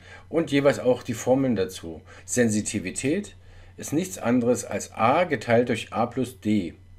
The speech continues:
Ja? A ist diese Zelle, nämlich, was ist das? Das sind die Kranken, die, äh, die positiv getestet werden. Also die richtig Positiven geteilt durch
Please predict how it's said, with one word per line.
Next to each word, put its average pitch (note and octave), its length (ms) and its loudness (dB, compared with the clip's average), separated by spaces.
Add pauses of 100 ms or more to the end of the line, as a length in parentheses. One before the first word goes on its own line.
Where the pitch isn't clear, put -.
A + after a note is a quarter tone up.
(200)
Ja? G#3 380 -2 (340)
A E3 400 4 (220)
ist - 200 -10
diese B2 240 -4
Zelle, B2+ 440 2 (540)
nämlich, C3 640 0 (760)
was G#2 200 2
ist D#3 260 -4
das? A#2+ 300 0
Das G2+ 180 -8
sind G#2+ 180 -4
die G#2+ 100 -4
Kranken, F3+ 680 -4
die, E3+ 280 -4 (240)
äh, B2 160 0
die G#2+ 180 -4
positiv D#3 640 -2
getestet B2 460 -2
werden. E2+ 340 -2
Also G2+ 220 -4
die A2+ 100 -6
richtig G3 480 0
Positiven C#3+ 880 -8 (640)
geteilt C#3+ 640 4 (200)
durch F3 460 2